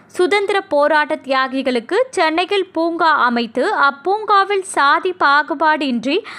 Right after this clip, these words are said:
அவர்களது சிறப்புகளை அனைவரும் தெரிந்து கொள்ளும் வகையில் சிலைகள் மற்றும் நூலகங்கள் அமைக்க வேண்டும் என்றும் தீர்மானம் நிறைவேற்றப்பட்டது.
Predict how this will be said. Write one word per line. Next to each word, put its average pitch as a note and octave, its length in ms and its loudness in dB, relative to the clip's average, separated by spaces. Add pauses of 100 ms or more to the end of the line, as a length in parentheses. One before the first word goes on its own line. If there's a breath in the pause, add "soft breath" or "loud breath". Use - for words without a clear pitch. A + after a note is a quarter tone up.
(140 loud breath)
அவர்களது D#4+ 680 -2
சிறப்புகளை F#4 540 -2
அனைவரும் F#4 760 0
தெரிந்து F4+ 380 -2
கொள்ளும் D#4 360 0
வகையில் A#3 500 -2 (220 loud breath)
சிலைகள் G#4+ 600 2
மற்றும் C4 460 -2
நூலகங்கள் F4 720 0
அமைக்க C#4 460 0
வேண்டும் D4+ 420 -4
என்றும் A#3 480 -2
தீர்மானம் F#4 600 0
நிறைவேற்றப்பட்டது. B3 960 -2